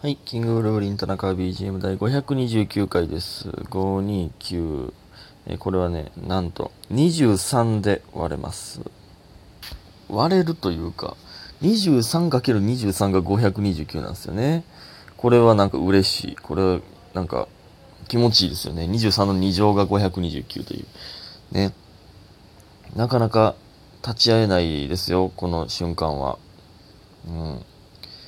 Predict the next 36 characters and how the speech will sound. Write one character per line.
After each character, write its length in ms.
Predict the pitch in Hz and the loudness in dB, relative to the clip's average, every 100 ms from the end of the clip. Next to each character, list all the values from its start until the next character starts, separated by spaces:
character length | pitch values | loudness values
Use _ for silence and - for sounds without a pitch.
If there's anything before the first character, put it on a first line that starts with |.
| - - - | -20 -20 -12
噛 140 | - | -2
み 80 | 98 | 0
締 140 | 95 98 | 2 2
め 160 | 95 | 2
ま 100 | 92 | 2
し 80 | 98 | 2
ょ 180 | 95 92 | 2 2
う、 40 | |
皆 200 | 65 80 | 0 -6
さ 140 | 80 - | -8 -10
ん 160 | - - | -12 -8
ね。 200 | 85 92 110 - - - - - - - - - - - - - - | -4 -6 -8 -18 -20 -20 -20 -20 -20 -20 -20 -20 -20 -20 -20 -18 -14
や 80 | 175 | -10
っ 20 | |
ぱ 120 | 98 | -8
二 280 | 95 127 143 | -4 -2 -2
乗 360 | 165 190 254 | 2 2 2
と 120 | - - | 0 -4
か、 160 | 65 - | -4 0
何 340 | 110 185 214 | 2 2 2
乗 280 | 202 240 311 | 2 2 2
と 120 | - | 0
か 100 | - | -4
っ 40 | - | -4
て 100 | 82 | -4
な 80 | |
ん 100 | 82 | -6
か、 720 | - 67 - - - - - - - - | -6 -10 -12 -14 -16 -18 -18 -20 -20 -8
嬉 200 | 107 110 | 0 0
し 100 | - | 0
い 20 | 82 | -4
で 60 | |
す 100 | - | -10
よ 80 | - | -10
ね。 320 | 147 175 180 - - - - - - | -6 -4 -6 -8 -20 -20 -20 -20 -20
え 40 | - | -18